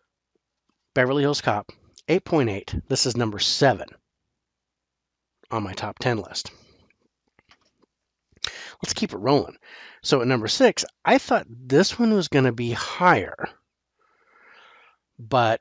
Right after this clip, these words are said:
where this one gets killed, and I use that term generally, doesn't actually die, but what, what killed this movie was the pace,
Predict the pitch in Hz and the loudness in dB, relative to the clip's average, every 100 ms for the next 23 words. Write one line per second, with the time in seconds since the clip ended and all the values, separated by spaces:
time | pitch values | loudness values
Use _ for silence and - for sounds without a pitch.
0 | - 127 120 104 127 247 - 220 151 117 | -2 -2 -2 0 2 4 4 4 4 2
1 | 110 - - 117 101 104 156 - _ _ | -4 -4 -2 -2 -2 -6 -10 -14 _ _
2 | _ _ _ _ _ _ _ _ _ _ | _ _ _ _ _ _ _ _ _ _
3 | _ - 113 104 104 104 107 104 - _ | _ -10 -6 -4 -4 -6 -4 -6 -8 _
4 | _ _ - 131 104 113 - 127 107 98 | _ _ -4 -2 -2 -6 -4 -2 -2 -4
5 | 104 78 - - 113 101 101 95 - 98 | -10 -16 -18 -10 -6 -6 -6 -6 -8 -8
6 | 95 - 82 104 110 - 117 113 - - | -12 -14 -10 -8 -8 -10 -6 -6 -8 -20
7 | - - - 131 120 - - 208 151 196 | -20 -20 -10 -6 -6 -6 -4 -2 2 0
8 | 143 135 113 110 156 120 107 107 110 117 | 2 0 0 -4 -6 -6 -4 -2 -2 -4
9 | 123 - - - 208 - - - | -6 -8 -10 -2 0 0 -6 -6